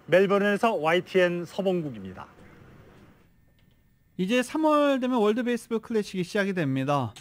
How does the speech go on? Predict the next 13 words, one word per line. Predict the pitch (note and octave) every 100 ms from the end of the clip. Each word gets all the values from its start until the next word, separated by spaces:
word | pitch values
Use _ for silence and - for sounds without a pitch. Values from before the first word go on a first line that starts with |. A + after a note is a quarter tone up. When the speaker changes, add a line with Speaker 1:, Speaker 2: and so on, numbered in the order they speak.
| - _ _
Speaker 2:
한국 | - B3 B3
대표팀 | B3 A3 A3 - A#3 A3
오리엔테이션으로 | F3+ G#3+ A3+ A3+ G#3+ A3 G#3
첫 | G#3 C#4 A3
일정을 | G3+ - A3+ G3+
시작을 | A3+ G#3+ G3
했는데 | E3 E3+ A3 D#3+ A2 _ _ _ _ _ _ _
이강철 | E3+ G#3 C#4 C#4 C#4
감독이 | C4 B3 A#3 A#3+ A#3+
이번 | G#3+ G3+ A3+
한국 | C#4 C4+ -
대표팀 | F#3+ F#3 F#3+ G#3
감독입니다. | F3 F3 F3 D#3+ B2 A#2+ B2+ G#2+